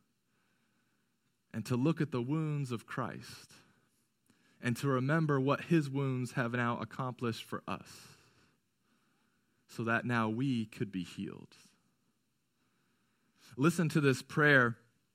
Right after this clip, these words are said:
This prayer was, uh, uh, offered up by a Serbian bishop who was placed in a concentration camp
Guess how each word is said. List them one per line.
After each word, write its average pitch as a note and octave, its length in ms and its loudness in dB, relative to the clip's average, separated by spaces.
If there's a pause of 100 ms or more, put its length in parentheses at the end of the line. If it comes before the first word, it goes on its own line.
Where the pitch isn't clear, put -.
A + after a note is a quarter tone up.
(340)
This C#3 220 0
prayer D3+ 320 2
was, C3 240 2
uh, A#2+ 180 4 (160)
uh, G#2 280 4 (180)
offered C#3 320 2
up C3+ 200 4
by B2+ 180 6
a A2+ 100 2
Serbian C#3+ 560 0
bishop C3 520 2 (760)
who C#3+ 80 4
was B2 180 2
placed D3+ 420 0
in C#3 120 0
a B2 40 0
concentration C#3+ 920 0
camp C#3 360 -4